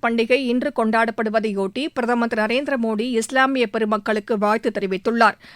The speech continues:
அவர் இன்று சமூக வலைதளத்தில் வெளியிட்டுள்ள வாழ்த்துச் செய்தியில், நம்பிக்கை, நல்லிணக்கம், அன்புடைமை ஆகியவற்றை ஊக்குவிக்கும் திருநாளாக புனித ரமலான் பண்டிகை கொண்டாட வேண்டும் என்று கேட்டுக் கொண்டுள்ளார். புனித ரமலான் பண்டிகையையொட்டி இஸ்லாமியர்கள் இன்று சிறப்பு தொழுகையில் ஈடுபட்டனர்.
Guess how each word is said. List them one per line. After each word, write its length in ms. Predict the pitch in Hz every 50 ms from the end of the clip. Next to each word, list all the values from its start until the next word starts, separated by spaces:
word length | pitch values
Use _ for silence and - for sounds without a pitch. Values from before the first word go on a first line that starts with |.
| - -
அவர் 260 | - 240 247 262 247 233
இன்று 180 | 226 247 269 320
சமூக 480 | - - 269 247 240 262 285 269 220 247
வலைதளத்தில் 600 | 214 208 233 240 - 247 240 240 - 247 240 208
வெளியிட்டுள்ள 560 | 214 220 233 240 220 - 220 226 220 226 233
வாழ்த்துச் 440 | 214 208 202 214 214 - 247 - -
செய்தியில், 340 | 214 202 202 196 220 277 330 - - - - - -
நம்பிக்கை, 560 | 240 240 262 262 294 294 311 - - 311 277 285 269
நல்லிணக்கம், 680 | 240 226 226 247 277 269 254 247 233 - 254 254 262 277 - - _ -
அன்புடைமை 600 | 220 233 262 320 302 320 311 320 302 285 285 285 254
ஆகியவற்றை 640 | 226 226 226 233 247 233 220 220 208 202 233 226 220 202 220
ஊக்குவிக்கும் 560 | 254 - - 294 240 262 247 - 262 247 247 -
திருநாளாக 680 | 247 220 226 240 240 233 226 220 214 202 196 - - -
புனித 320 | - 285 254 302 302 311 277 240
ரமலான் 360 | 226 240 240 254 247 240 233 -
பண்டிகை 380 | 220 214 220 226 226 233 240 -
கொண்டாட 440 | - 220 214 226 247 240 240 240
வேண்டும் 400 | 214 202 196 202 208 240 220 226 220
என்று 140 | 220 - -
கேட்டுக் 320 | - 208 214 - 202 - 190
கொண்டுள்ளார். 460 | 190 196 220 233 247 240 220 202 - - - - - - _ -
புனித 260 | - 285 262 285 302
ரமலான் 440 | 254 240 226 240 240 247 247 240 240 233
பண்டிகையையொட்டி 760 | 214 214 226 220 226 226 220 220 208 202 202 202 202 330 311 240
இஸ்லாமியர்கள் 720 | 226 - - 262 262 269 269 247 233 220 214 247 254 240 214 214
இன்று 180 | 214 220 262 320
சிறப்பு 400 | - - 262 254 277 - - 285 -
தொழுகையில் 520 | - 220 226 247 254 254 247 240 220 208 208
ஈடுபட்டனர். 520 | 208 208 202 214 196 254 247 247 233 -